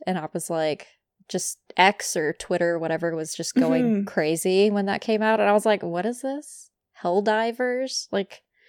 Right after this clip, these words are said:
Speaker 1: are we just going straight down there? I guess. Okay, cool."
Speaker 2: It's one of those games that, like, people don't really expect me to wanna play it, I guess, because I'm not a huge
Speaker 1: Mm.
Speaker 2: shooters type of person.
Speaker 1: Oh,
Speaker 2: Um,
Speaker 1: yeah.
Speaker 2: but I played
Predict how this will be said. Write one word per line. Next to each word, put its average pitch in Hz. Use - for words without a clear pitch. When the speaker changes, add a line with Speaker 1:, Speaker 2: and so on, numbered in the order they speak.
Speaker 1:
are 208
we 220
just 214
going 196
straight 214
down 202
there? 240
I 214
guess. 220
Okay, 202
cool." 208
Speaker 2:
It's 294
one 311
of 349
those 403
games 320
that, 285
like, 233
people 240
don't 233
really 214
expect 220
me 220
to 240
wanna 277
play 359
it, 370
I 370
guess, 370
because 254
I'm 233
not 214
a 233
huge 220
Speaker 1:
Mm. 180
Speaker 2:
shooters 202
type 247
of 240
person. 262
Speaker 1:
Oh, 180
Speaker 2:
Um, 208
Speaker 1:
yeah. 151
Speaker 2:
but 240
I 240
played 262